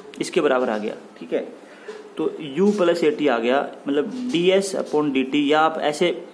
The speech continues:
differentiation मत करो, देखो आप सीधा भी देख सकते हो कि जो velocity होती है, velocity क्या होती है आपकी, डीएस upon डीटी होती है। velocity क्या होती है, डीएस upon डीटी, rate of change of displacement है।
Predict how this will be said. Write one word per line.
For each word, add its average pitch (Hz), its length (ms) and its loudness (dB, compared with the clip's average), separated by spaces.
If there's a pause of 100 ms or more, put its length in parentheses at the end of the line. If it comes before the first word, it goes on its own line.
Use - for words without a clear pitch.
(160)
differentiation 170 560 0
मत 165 240 0
करो, 127 220 4
देखो 147 300 2
आप 143 200 0
सीधा 175 300 2
भी 170 100 4
देख 147 180 4
सकते - 240 -6
हो 113 160 -2 (520)
कि 165 60 0
जो 170 140 4
velocity 196 480 4
होती 123 300 4
है, 107 260 -4 (160)
velocity 160 360 2
क्या 180 160 2
होती 123 220 0
है 127 60 0
आपकी, 147 340 0 (320)
डीएस 175 300 4
upon 180 200 0
डीटी 185 220 2
होती 143 260 4
है। 123 120 0 (760)
velocity 135 340 0
क्या 147 120 2
होती 143 160 0
है, 151 60 0
डीएस 165 220 2
upon 170 200 -2
डीटी, 160 340 0
rate 147 200 2
of 160 120 -2
change 151 180 0
of 151 120 -2
displacement 151 560 -2
है। 123 100 -4